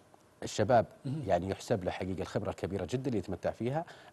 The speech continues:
Speaker 1: أنه يعود بعد هذا ال-، ال-، السيناريو. آه، بالتأكيد أنك فقدت المباراة، و ثلاثة اثنين، آه، بعد أن كنت متقدم بهدفين، لكنك أيضًا أنك تعود بعدها، هذه أيضًا تحسب للفريق الشبابي، تحسب خبرة لاعبيه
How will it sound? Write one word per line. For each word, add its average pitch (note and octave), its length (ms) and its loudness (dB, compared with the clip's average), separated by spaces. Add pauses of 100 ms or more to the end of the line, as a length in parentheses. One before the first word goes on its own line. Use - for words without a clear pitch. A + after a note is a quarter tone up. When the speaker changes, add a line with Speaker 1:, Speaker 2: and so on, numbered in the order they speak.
Speaker 1:
أنه F2+ 340 -2
يعود F#2+ 440 4 (100)
بعد E2+ 220 -4
هذا F#2+ 220 0
ال-، F2 200 -4
ال-، D#2 380 -6
السيناريو. F2+ 760 0 (380)
آه، E2 140 0
بالتأكيد G2+ 440 0
أنك A2+ 140 0
فقدت - 360 0
المباراة، F#2 500 4 (120)
و D#2+ 320 -6 (460)
ثلاثة G2+ 320 4
اثنين، G2 400 0 (540)
آه، D2 240 -2
بعد D#2 240 -2
أن F#2 60 -2
كنت - 180 -10 (100)
متقدم F#2 360 -2
بهدفين، F2+ 640 -2
لكنك F#2+ 480 -4 (120)
أيضًا A#2+ 340 0 (440)
أنك F2 180 -4
تعود G2 340 -2
بعدها، G#2 460 2 (260)
هذه F#2+ 200 2
أيضًا G2 160 0
تحسب F#2+ 320 -4
للفريق F2+ 260 -4
الشبابي، F#2+ 420 -2
تحسب G2 240 -6
خبرة F#2+ 380 -2
لاعبيه G2 400 0